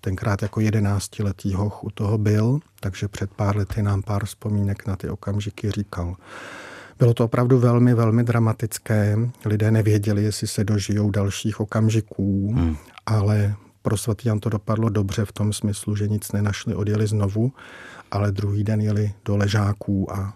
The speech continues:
Speaker 1: zničili ty Ležáky.
Speaker 2: Hmm. Čili vlastně to, co minulo svatý Jan, tak vlastně neminulo, eh, obec Ležák.
Speaker 1: Přesně tak.
Speaker 2: Hmm.
Speaker 1: A další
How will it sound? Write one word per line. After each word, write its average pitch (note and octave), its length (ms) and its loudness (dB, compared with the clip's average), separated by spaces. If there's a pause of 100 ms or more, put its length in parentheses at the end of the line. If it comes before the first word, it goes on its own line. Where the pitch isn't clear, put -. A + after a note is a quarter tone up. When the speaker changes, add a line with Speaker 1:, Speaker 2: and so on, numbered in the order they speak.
(180)
Speaker 1:
zničili G2 440 -4
ty F#2+ 140 -8
Ležáky. F#2 480 -6 (160)
Speaker 2:
Hmm. G2 240 2 (120)
Čili F#2 220 -2
vlastně F2+ 380 -2
to, F2+ 120 -4
co G2+ 180 0
minulo F2+ 280 4
svatý F2 380 -2
Jan, D#2+ 280 -2 (400)
tak D2+ 160 -6
vlastně E2 300 -2
neminulo, D#2 580 -2
eh, E2 300 -8
obec D2 340 -8
Ležák. D#2+ 240 -2
Speaker 1:
Přesně F#2 220 0
tak. G2 200 -2
Speaker 2:
Hmm. D#2+ 280 -2 (1000)
Speaker 1:
A G#2+ 120 2
další A#2 760 2